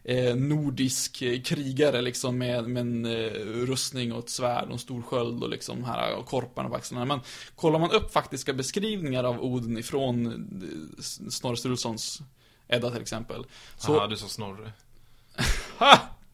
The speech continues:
Speaker 2: Ha!
Speaker 1: Humor! Men om ni kollar upp Eddan så märker man ofta att, att, em, beskrivningen av Oden varierar ju såklart, men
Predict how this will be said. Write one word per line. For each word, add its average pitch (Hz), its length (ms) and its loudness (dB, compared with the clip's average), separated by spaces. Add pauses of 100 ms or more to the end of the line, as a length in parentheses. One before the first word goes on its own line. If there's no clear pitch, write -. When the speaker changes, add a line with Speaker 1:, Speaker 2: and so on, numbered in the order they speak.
(260)
Speaker 2:
Ha! - 200 12 (680)
Speaker 1:
Humor! 302 300 6 (680)
Men 226 300 10 (100)
om 277 240 6
ni 240 80 8
kollar 208 280 8
upp - 180 2 (720)
Eddan 156 340 4 (200)
så 156 440 4
märker 190 420 4
man 170 100 0
ofta 147 200 0
att, - 180 -4
att, - 280 -6
em, 135 260 0
beskrivningen 190 480 2
av - 120 -2
Oden 139 480 -4 (160)
varierar 147 420 6
ju 127 60 2
såklart, 127 380 0
men 147 280 0